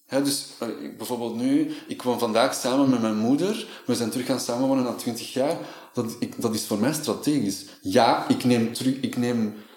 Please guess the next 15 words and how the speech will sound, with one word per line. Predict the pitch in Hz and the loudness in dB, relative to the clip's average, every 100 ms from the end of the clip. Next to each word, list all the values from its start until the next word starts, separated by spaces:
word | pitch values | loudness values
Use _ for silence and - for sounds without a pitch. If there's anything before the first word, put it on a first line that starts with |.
| _ _ _ _ | _ _ _ _
ik | 113 107 | -10 -6
doe | 123 120 117 - - _ _ | -4 -2 -4 -6 -14 _ _
een | - 113 | -8 -8
s-, | - - - | -8 -14 -10
een | 110 | -8
stap | - 120 - | -4 -4 -2
terug | 135 - | -4 -4
in | 117 107 | -6 -4
privacy. | 120 113 147 - 190 226 277 - - _ - | 0 2 2 -2 0 0 0 -6 -18 _ -2
Maar | 120 | -2
ik | 113 | 0
betaal | 120 - 110 | -2 0 0
ook | 110 143 | 0 -2
geen | - 107 | -4 -4
huur. | 107 240 - - | 2 2 2 -2